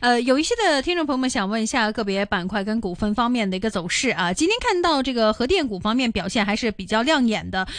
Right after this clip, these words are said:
最主要現在，呃，中央方面希望能夠實現這個雙碳目標的重要途徑，所以在未來這一段時間呢，可能會更加注重在電力結構方面的一個發展。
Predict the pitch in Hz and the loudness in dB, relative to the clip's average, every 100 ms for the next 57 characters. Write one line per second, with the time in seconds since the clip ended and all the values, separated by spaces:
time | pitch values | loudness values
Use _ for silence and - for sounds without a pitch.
0 | - - 349 233 254 320 285 277 240 185 | -2 2 4 2 0 -2 0 0 0 0
1 | 185 285 311 330 349 381 240 - - 262 | -2 0 0 0 0 0 -2 -4 -4 0
2 | 233 208 190 220 208 - 196 220 202 190 | 0 0 0 0 -2 -2 -2 -2 -2 -2
3 | 190 302 359 349 226 240 214 254 262 269 | 0 0 2 2 2 2 0 0 -2 -2
4 | 214 269 269 214 196 220 254 - - - | -2 0 -2 -2 -2 0 -2 -2 -10 -8
5 | - 440 330 294 285 311 254 254 254 262 | -2 0 2 0 2 2 0 0 -2 0
6 | 233 - 196 220 214 202 - 170 175 208 | -2 -2 -2 0 0 -2 -2 -2 0 0
7 | 240 - 269 214 226 220 220 233 220 202 | 0 2 2 2 2 0 0 -2 0 0
8 | 202 196 254 208 190 - 170 185 370 320 | 0 0 0 0 -2 -4 -4 -2 0 0
9 | - 202 214 202 160 - - 233 226 233 | 2 2 2 0 -2 -4 -2 0 0 2
10 | 151 | -2